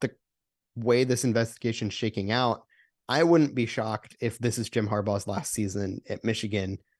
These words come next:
especially because I already wouldn't have been shocked if it was Jim Harbaugh's last season at Michigan. So, um, regardless, I, I think the thing with an N C double A investigation is that sometimes they take a very long time. So, like, I don't know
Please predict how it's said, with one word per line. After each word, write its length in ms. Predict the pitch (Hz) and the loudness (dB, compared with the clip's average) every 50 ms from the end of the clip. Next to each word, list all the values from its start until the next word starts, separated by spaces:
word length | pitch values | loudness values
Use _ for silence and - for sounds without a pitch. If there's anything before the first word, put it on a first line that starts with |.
| _ _ _ | _ _ _
especially 520 | - 123 - - 131 120 - - 135 127 117 | -4 -2 0 0 0 0 2 2 2 2 2
because 240 | 107 110 - 120 107 | 0 -2 -4 -2 -2
I 120 | 107 - | -2 0
already 460 | - 120 120 113 110 113 117 117 110 | 2 2 2 4 4 2 2 2 0
wouldn't 260 | 104 107 104 104 90 | -2 -2 -4 -6 -6
have 80 | - 98 | -8 -8
been 120 | 98 95 | -8 -8
shocked 300 | 98 - - - - - | -6 -6 -6 -8 -8 -10
if 80 | - - | -10 -10
it 80 | - - | -8 -8
was 80 | 110 | -8
Jim 160 | - 101 107 | -8 -8 -6
Harbaugh's 320 | 117 113 - - - - - | -6 -6 -4 -4 -4 -4 -4
last 180 | - - - | -6 -8 -8
season 240 | - - - - - | -10 -10 -10 -8 -10
at 80 | - - | -10 -8
Michigan. 400 | - - - - - - - - | -8 -10 -10 -10 -12 -12 -12 -6
So, 300 | - - 120 110 104 - - - - - - _ - - | -2 2 2 2 0 -2 -8 -20 -20 -20 -20 _ -6 -2
um, 320 | 127 120 113 107 107 113 - _ _ _ _ _ _ _ _ _ _ _ _ _ _ _ - - | 0 2 2 2 0 -2 -6 _ _ _ _ _ _ _ _ _ _ _ _ _ _ _ -12 -4
regardless, 800 | 160 151 160 143 139 127 143 160 156 160 160 135 120 - - - - - | 0 0 2 2 4 4 4 4 4 4 4 4 4 2 -4 -8 -6 -2
I, 140 | 131 143 - - | -2 -2 0 0
I 60 | 151 | -2
think 260 | 143 - 175 175 - | 0 0 -2 -2 -2
the 100 | - 175 | -4 -4
thing 200 | - - 143 139 | -2 -2 -2 0
with 140 | 143 139 143 | 0 0 -2
an 60 | 127 | -2
N 120 | 120 120 120 | -2 -4 -4
C 120 | - 110 | -6 -6
double 180 | 117 107 110 107 | -6 -4 -4 -4
A 60 | 104 | -4
investigation 760 | 101 101 - - - - 117 123 143 151 147 147 139 117 104 | -4 -6 -8 -10 -12 -6 0 2 2 2 2 2 0 0 0
is 140 | 104 101 | -2 -4
that 200 | - 113 - - | -4 -6 -6 -4
sometimes 440 | - - 107 104 - 107 104 98 - | -2 -4 -2 -2 -2 -4 -4 -4 -6
they 100 | - - | -8 -8
take 200 | - - 110 - | -8 -6 -6 -6
a 40 | 104 | -6
very 320 | 95 101 101 104 101 98 | -6 -4 -4 -4 -4 -4
long 240 | 98 98 - - - - | -6 -6 -8 -8 -8 -6
time. 220 | - 95 - - _ _ _ _ _ _ _ _ - | -6 -6 -6 -8 _ _ _ _ _ _ _ _ -10
So, 180 | - - 143 131 | -4 0 2 2
like, 260 | 110 110 107 - - _ _ _ _ _ _ _ _ - | 2 2 0 -2 -4 _ _ _ _ _ _ _ _ -2
I 100 | 147 175 | 2 4
don't 220 | 226 220 160 135 | 4 4 4 2
know 400 | 139 135 143 139 113 - - - | 2 2 2 2 0 -2 -4 -10